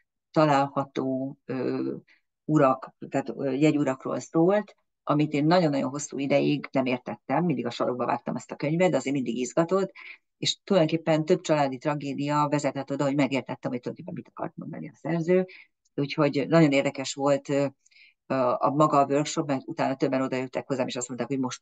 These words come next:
most esett le nekik egy csomó tantusz. Úgy látszik, így van, hogy néha ez kell. És a Pélion éppen ezért az a fajta kentaur, ami azt szimbolizálja, hogy mekkora az a hegy, amit neked meg kell mászni ahhoz, hogy elérd a sikereidet, hogy elérd azt, amiért jöttél.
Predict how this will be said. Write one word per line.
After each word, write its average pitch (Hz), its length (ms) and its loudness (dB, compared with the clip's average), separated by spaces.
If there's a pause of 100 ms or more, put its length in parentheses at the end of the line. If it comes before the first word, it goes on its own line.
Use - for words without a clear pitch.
(120)
most - 300 -6
esett - 300 -6
le - 100 -4
nekik - 280 -6
egy - 100 -8
csomó 120 280 -10
tantusz. 151 440 -2 (380)
Úgy 147 120 -4
látszik, 135 380 -2
így 131 180 -2
van, 175 440 2
hogy 123 160 -4
néha 131 280 -2
ez 123 260 -6
kell. 143 340 0 (280)
És - 120 -6
a 143 60 -4
Pélion 175 480 4
éppen 156 240 0
ezért 135 320 -2
az 156 100 0
a 143 60 -2
fajta 135 260 -6
kentaur, 175 520 0
ami - 180 -4
azt - 220 -4
szimbolizálja, 160 580 4
hogy 135 120 0
mekkora 160 400 2
az 151 120 2
a 135 80 -2
hegy, 131 260 -4 (240)
amit 143 280 -2
neked 120 240 -4
meg 135 160 2
kell 131 200 -2
mászni 127 540 -4
ahhoz, 135 420 0 (220)
hogy 120 140 -8
elérd 135 340 2
a - 60 -16
sikereidet, 117 640 -4
hogy - 120 -16
elérd 135 360 0
azt, - 220 -10
amiért - 280 -10
jöttél. - 440 -8